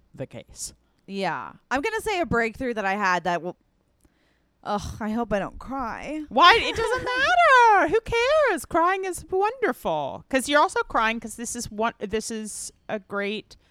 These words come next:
Speaker 1: I think you're crying because you're sad for the way you were.
Speaker 2: Yeah, it, it does have to do with that.
Speaker 1: Which
Speaker 2: <laughs>
Speaker 1: makes sense, but you're growing.
Speaker 2: I'm growing. Thank you for knowing.
Speaker 1: <laughs>
Speaker 2: Um, <laughs> well, something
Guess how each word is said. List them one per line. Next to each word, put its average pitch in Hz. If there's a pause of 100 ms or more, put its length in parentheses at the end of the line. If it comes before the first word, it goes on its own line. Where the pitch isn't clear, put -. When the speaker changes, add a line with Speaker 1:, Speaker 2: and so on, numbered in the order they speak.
(300)
Speaker 1:
I 254
think 392
you're 349
crying 247
because 202
you're 185
sad 170
for 165
the 151
way 147
you 143
were. 143 (160)
Speaker 2:
Yeah, 220
it, 254
it 277
does 269
have 220
to 240
do -
with 135
that. - (440)
Speaker 1:
Which 381
Speaker 2:
<laughs> 349
Speaker 1:
makes 240
sense, 311
but 226 (800)
you're 220
growing. 196 (200)
Speaker 2:
I'm 269
growing. 226
Thank 302
you 302
for 269
knowing. 214
Speaker 1:
<laughs> - (420)
Speaker 2:
Um, 294
<laughs> 262
well, -
something 453